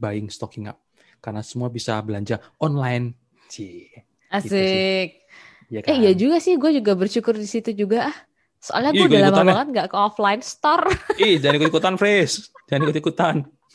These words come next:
Speaker 1: <laughs> Tapi ya, Fris ya, ini yang, yang lucu ya, karena kita kan se-, eh, kebiasaan banget beli, beli online ya.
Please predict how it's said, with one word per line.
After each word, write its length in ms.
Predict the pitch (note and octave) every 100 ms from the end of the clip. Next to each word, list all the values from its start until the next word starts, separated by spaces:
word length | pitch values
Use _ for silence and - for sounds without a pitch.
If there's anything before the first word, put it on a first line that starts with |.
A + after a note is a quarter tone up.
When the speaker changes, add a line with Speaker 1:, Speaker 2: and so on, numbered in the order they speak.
| _
Speaker 1:
<laughs> 1080 | - F4+ - G4 - G#4 - A4+ - - -
Tapi 120 | C3 G#3+
ya, 40 |
Fris 180 | F3 D3
ya, 100 | F3 F#3+ - D3+
ini 100 | G#3+ - -
yang, 160 | C#3 C3+
yang 200 | C#3+ B2+
lucu 320 | B2+ B2+ G3
ya, 160 | C#3 D3+ _ _
karena 240 | - E3 G#3
kita 240 | - D#3
kan 160 | G3 G#3
se-, 240 | - C#3+ - _ _ -
eh, 340 | B2 A#2+ A2+ A2 _
kebiasaan 480 | - A#2 A#2+ A2 B2
banget 220 | A2 C#3 B2
beli, 280 | A2 G#2+ G#2 - _
beli 260 | B2 A2 A2
online 400 | A#2 G2+ G#2 B2
ya. 140 | A2